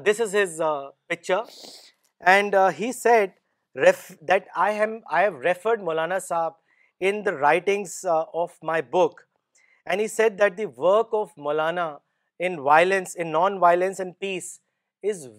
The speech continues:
very admirable. So, uh, one, uh, speaker at World Parliament of Religion, his name is Professor Abu Nimr. Uh, this is, uh, Professor Abu Nimr, and, uh,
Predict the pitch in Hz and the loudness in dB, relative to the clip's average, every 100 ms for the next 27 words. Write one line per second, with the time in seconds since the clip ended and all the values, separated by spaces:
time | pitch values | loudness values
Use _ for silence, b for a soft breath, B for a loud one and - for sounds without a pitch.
0 | 156 180 208 196 147 156 165 165 143 135 | 0 0 -2 -2 -2 -2 2 2 2 -4
1 | 104 _ _ _ _ _ - 170 180 156 | -8 _ _ _ _ _ -8 -2 -2 0
2 | 151 151 139 160 233 226 160 147 - - | -2 -2 -2 -4 -2 -6 -8 -8 -14 -10
3 | 185 185 202 202 151 139 180 196 156 165 | -8 -2 0 -2 -4 -4 -4 -2 -2 -2
4 | 170 175 156 139 151 175 160 147 160 156 | -6 -10 -8 -8 -6 -6 -6 -8 -10 -12
5 | 143 160 175 180 - 143 131 165 165 - | -8 -8 -8 -10 -10 -12 -6 -4 -4 0
6 | 185 185 185 _ _ _ - 151 156 180 | 2 2 0 _ _ _ -4 -4 -2 -4
7 | 156 175 143 - _ _ _ _ _ _ | -2 -2 -4 -8 _ _ _ _ _ _
8 | _ _ 147 139 143 - _ _ 131 160 | _ _ -8 -6 -8 -12 _ _ _ -10
9 | 170 190 160 165 156 151 160 180 165 139 | -2 -2 0 -2 -2 -4 -6 -4 -4 -4
10 | 139 156 143 143 - _ 147 151 156 147 | -6 -8 -6 -8 -10 _ -8 -8 -6 -4
11 | 143 143 | -4 -4